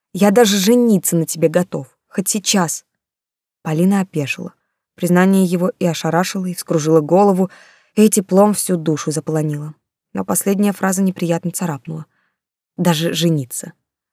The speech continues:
Она, как фальшивая нота, портила его такую искреннюю и горячую речь. Если уж честно, даже обидно как-то стало.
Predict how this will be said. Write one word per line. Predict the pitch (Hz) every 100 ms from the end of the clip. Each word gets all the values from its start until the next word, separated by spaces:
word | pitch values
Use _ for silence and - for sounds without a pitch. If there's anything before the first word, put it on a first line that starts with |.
| _ _ _
Она, | 185 185 175
как | - 175
фальшивая | - 185 - 196 190
нота, | 190 196 160 -
портила | - 196 185 - 170
его | 160 156
такую | 160 170 - 175
искреннюю | - 190 - 175 170 170
и | -
горячую | 170 175 175 - 185
речь. | 165 143 - _ _ _ _ _ -
Если | 202 208
уж | 190
честно, | - 262 220 214
даже | 180 180
обидно | 202 175 208 262
как-то | - - -
стало. | 156 - 147 147